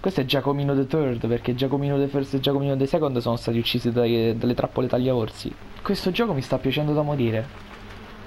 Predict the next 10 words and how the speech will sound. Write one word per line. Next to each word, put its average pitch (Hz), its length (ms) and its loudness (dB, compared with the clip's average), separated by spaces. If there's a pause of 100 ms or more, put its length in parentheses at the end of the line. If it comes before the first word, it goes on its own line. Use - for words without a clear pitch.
(200)
E 190 80 2
mo? 269 260 4 (2750)
Allora, 113 360 2
aspetta, - 400 -4
se - 120 0
io 156 100 4
cado 147 180 2
qua, 117 180 2
affogo? 120 460 2 (1400)
Sì, 151 340 -2